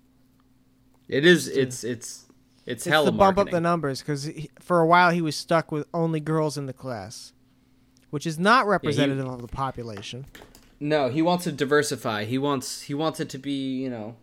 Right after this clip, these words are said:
Speaker 1: like life.
Speaker 2: He's not opposed to, you know, a feminine world,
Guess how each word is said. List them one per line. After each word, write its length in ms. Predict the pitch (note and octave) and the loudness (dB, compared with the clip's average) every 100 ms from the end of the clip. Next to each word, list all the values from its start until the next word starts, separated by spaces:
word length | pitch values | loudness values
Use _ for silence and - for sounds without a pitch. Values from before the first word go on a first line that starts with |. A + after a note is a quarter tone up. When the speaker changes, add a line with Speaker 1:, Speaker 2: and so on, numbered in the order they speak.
| _ _ _ _ _ - | _ _ _ _ _ -8
Speaker 1:
like 200 | A#2+ B2+ | -8 -2
life. 500 | C#3 D3 A2+ - - _ _ _ _ _ _ _ _ _ _ _ _ _ _ _ _ | 0 0 -2 -14 -20 _ _ _ _ _ _ _ _ _ _ _ _ _ _ _ _
Speaker 2:
He's 180 | - F#3 | -6 -2
not 160 | A3 F3+ | 2 2
opposed 560 | - E3+ G3+ A3+ G3+ - | 0 0 2 2 -2 -4
to, 280 | C#3+ B2 B2 _ _ _ - | -2 -4 -10 _ _ _ -10
you 100 | D3+ | -4
know, 380 | C#3+ C3 C3 D3 | -2 -2 -4 -8
a 80 | D3 | -10
feminine 760 | - D#3+ D3 C#3+ C3+ C3 B2+ - _ - _ - | -4 -2 -2 -2 -6 -8 -10 -16 _ -20 _ -14
world, 560 | C3 C3 B2+ C3+ D#3+ | -8 -6 -4 -6 -10